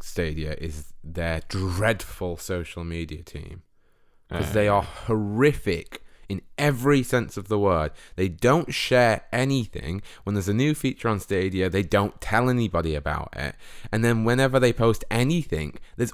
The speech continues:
Speaker 1: always an issue with it. They've, th-, th-,
Speaker 2: Right.
Speaker 1: they say something and it's just not true. Um, and, and they, they get so much crap for it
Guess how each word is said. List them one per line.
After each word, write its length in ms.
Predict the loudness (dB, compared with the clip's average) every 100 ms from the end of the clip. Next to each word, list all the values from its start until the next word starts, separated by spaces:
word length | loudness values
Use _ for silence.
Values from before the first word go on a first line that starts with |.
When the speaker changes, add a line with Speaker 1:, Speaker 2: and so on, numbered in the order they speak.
| -2
Speaker 1:
always 640 | 4 8 8 8 6 8 8
an 100 | 6
issue 380 | 4 4 4
with 200 | 4 2
it. 220 | 0 -2 -8 -14 -16 -4 2
They've, 160 | 4 2
th-, 100 | -4 -2 -2 -2
th-, 140 | -2
Speaker 2:
Right. 60 | 0
Speaker 1:
they 140 | 0
say 380 | 2 4 4 4
something 500 | 2 0 0 -2 -2
and 100 | -2
it's 120 | -6 -6
just 400 | 0 2 2 0
not 280 | 0 -2
true. 600 | 0 4 4 2 -2 -6 -8 -20 _ -20 -20 -20 -6
Um, 280 | -2 -2 -2
and, 300 | -4 -2 -4
and 240 | -6 -4 -2 -2
they, 120 | -2
they 220 | -4 -4
get 280 | -2 -4 -6
so 340 | -2 0 0
much 300 | -2 -4 -8
crap 440 | -6 0 0 0 -6
for 380 | 0 2 4
it 80 | 2